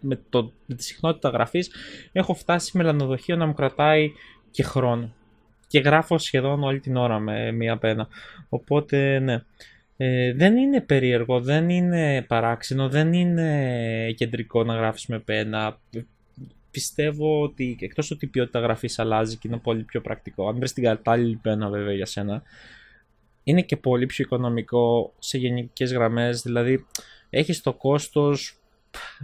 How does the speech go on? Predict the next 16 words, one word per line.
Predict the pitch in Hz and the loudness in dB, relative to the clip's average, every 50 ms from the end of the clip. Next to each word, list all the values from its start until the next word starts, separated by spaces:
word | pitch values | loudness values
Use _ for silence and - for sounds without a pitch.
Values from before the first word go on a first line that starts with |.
| 139 - | -12 -6
μαζί | 139 143 147 139 139 165 180 | -2 0 0 0 0 0 0
να | 175 165 | 0 -2
σας | 147 139 127 - | -2 -4 -8 -4
πω | - 165 | 0 2
όλο | 160 160 151 135 | 4 4 4 2
αυτό, | 131 - - 190 | 0 -2 -6 -4
θα | - 180 | -4 -4
σας | 160 - - - | -6 -6 -10 -8
βγει | - 147 151 | -8 -6 -4
γύρω | 151 151 151 147 | -4 -4 -4 -4
στα | - - 127 | -4 -4 -4
δεκαπέντε, | 123 - 117 107 - _ 120 127 135 139 | -4 -2 -4 -8 -6 _ -4 -4 -4 -4
δεκαέξι, | 127 127 - - - - - - - - - - | -8 -8 -8 -8 -6 -6 -8 -8 -12 -18 -20 -12
δεκαεφτά | - 139 - - - - - 135 | -12 -6 -6 -6 -6 0 2 4
ευρώ | 127 120 117 120 113 107 113 110 95 | 4 4 4 2 0 -2 -2 -4 -4
max. | 76 64 | -6 -6